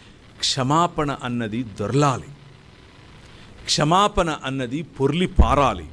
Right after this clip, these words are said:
క్షమాపణ అన్నది మనల్ని ముంచెత్తాలి. ప్రార్థన చేద్దాం. కృపగలిగిన తండ్రి, నీ సన్నిధి కాంతి, నీ ముఖ కాంతి మా వైపుకు, మా జీవితాలలో,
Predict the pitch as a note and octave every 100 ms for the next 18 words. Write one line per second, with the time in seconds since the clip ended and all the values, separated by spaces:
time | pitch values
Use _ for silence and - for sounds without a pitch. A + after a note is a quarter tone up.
0 | - - - - - - - E3+ E3+ G#3
1 | A3 G3 F#3 E3 D3 C#3+ C3 F3+ G#3+ -
2 | - - A#2 D3 D3 C3+ B2 C#3+ G3+ G3+
3 | G#3+ - D3+ G#2+ - - - - - -
4 | - - - A2+ G#2 G#2+ C#2+ B1 - -
5 | - C3 B2 A#2 A2+ A2+ A2 G2 G2+ A2
6 | - - - - - - - - - -
7 | - - C#3 C#3+ F3+ G3 F#3 F3 C#3+ B2+
8 | A2+ A2 F#2 - - - - - - -
9 | - C3 E3 E3 E3+ E3+ G#3 G3+ D3+ C#3+
10 | C#3+ C#3+ G#2+ D2 - - - A#2 A#2 A2+
11 | B2 A#2+ A#2+ G2 G2 G2+ - - - -
12 | - - - - A2+ B2 A#2 C3 C#3+ C#3
13 | A2 G#2 F#2+ G2